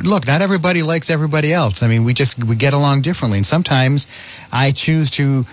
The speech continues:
I may choose to send a consumer with a different lender, with one lender over another, based on personality type.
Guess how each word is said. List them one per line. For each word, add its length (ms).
I 80
may 160
choose 280
to 120
send 420
a 340
consumer 640
with 160
a 60
different 500
lender, 420
with 180
one 200
lender 260
over 260
another, 320
based 340
on 160
personality 720
type. 280